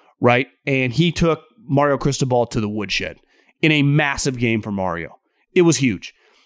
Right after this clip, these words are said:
And this is a guy that, listen, I used to be critical of him. I've come around. He, he's an excellent recruiter. And they have a ton of talent on the team. Their quarterback's kinda questionable, but they'll have a younger guy in next year.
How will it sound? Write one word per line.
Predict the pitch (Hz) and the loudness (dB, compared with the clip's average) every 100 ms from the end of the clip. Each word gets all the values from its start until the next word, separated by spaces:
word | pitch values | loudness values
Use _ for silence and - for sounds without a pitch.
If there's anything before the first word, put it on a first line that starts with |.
| _ | _
And | 151 175 | 2 4
this | 247 349 | 4 2
is | 294 | 0
a | |
guy | 175 135 131 117 95 87 _ _ _ _ | -2 -2 -2 -2 -6 -10 _ _ _ _
that, | 139 165 175 | 0 0 2
listen, | 208 151 - | 0 2 0
I | 156 | 0
used | 180 175 | 0 0
to | 180 | -2
be | |
critical | 185 190 185 180 | -2 -2 0 0
of | 175 165 | 0 0
him. | 175 - | -4 -6
I've | 135 - | -6 -2
come | 202 | -2
around. | 196 175 170 175 151 | 0 0 0 -2 -2
He, | 151 135 - | -2 -4 -2
he's | 147 139 | 2 4
an | 131 - - | 2 -2 -4
excellent | 175 - 151 143 | -2 0 0 0
recruiter. | 117 113 117 98 - _ _ _ _ - | -4 -6 -10 -14 -18 _ _ _ _ 0
And | 156 | 2
they | 175 | 2
have | 165 | 2
a | 127 | 0
ton | - 180 170 | 0 -2 -4
of | |
talent | - 147 143 143 | -4 -2 -2 0
on | 131 131 | 0 0
the | |
team. | 123 135 131 | 0 0 0
Their | 110 | -4
quarterback's | - 190 175 156 139 | -2 0 0 -2 -4
kinda | 156 135 | -4 -4
questionable, | - 131 - 120 113 | -2 -2 -2 -2 -2
but | 123 - | -2 -2
they'll | 143 | 0
have | 139 117 | 0 -2
a | |
younger | 110 110 107 | -2 -4 -6
guy | 98 101 | -4 -4
in | 95 92 | -4 -8
next | 87 - | -10 -16
year. | - | -20